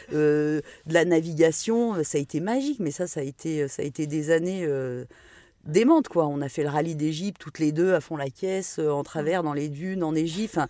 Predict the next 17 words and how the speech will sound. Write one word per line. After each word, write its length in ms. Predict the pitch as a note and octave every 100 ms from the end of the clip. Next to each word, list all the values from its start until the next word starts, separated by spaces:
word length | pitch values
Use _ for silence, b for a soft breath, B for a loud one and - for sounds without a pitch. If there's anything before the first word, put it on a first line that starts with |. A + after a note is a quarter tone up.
| B B B B B B B
et 80 | -
ça, 180 | E3 G#3+
c'était, 440 | A3 F3 - F3
c'était 220 | F3 - D3+
magique. 420 | D#3+ F3 D#4 - _ -
Et 120 | F#3
le 100 | F3
ski, 240 | E3 - F4
je 80 |
pense 240 | - B3+ -
qu'au 140 | F#3+
niveau 200 | F3 E3+
de 60 | D#3
la 80 | D3
trajectoire, 840 | - A3 A3 A3+ - G#3 G#3 G#3+
de, 260 | F#3+ E3 D3+ B B B -
de 520 | D3+ D3+ C#3+ C#3